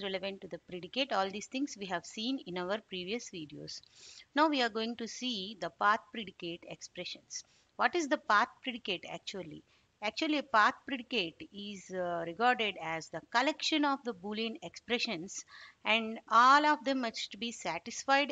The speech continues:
and they can be directed to achieve the particular path, which is obviously the selected path.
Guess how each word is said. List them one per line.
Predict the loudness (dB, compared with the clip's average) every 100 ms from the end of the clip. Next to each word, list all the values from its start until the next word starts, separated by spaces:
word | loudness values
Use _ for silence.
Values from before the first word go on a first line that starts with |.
| -6
and | -8 -4
they | -6
can | -6 -10
be | -10 -4
directed | 0 0 -2 -4 -4
to | -6 -10 _
achieve | -10 -6 2 2 2 -4 _ _
the | 0 0 -2 -12 _ _
particular | -6 -6 -6 -4 0 6
path, | 6 6 0 -20 _ _
which | -8 -6 -6
is | -6 -6 -2
obviously | -2 -2 -8 -8 -10 -12 -12 -12
the | -12
selected | -6 -8 -8 -6 -8 _
path. | -8 -8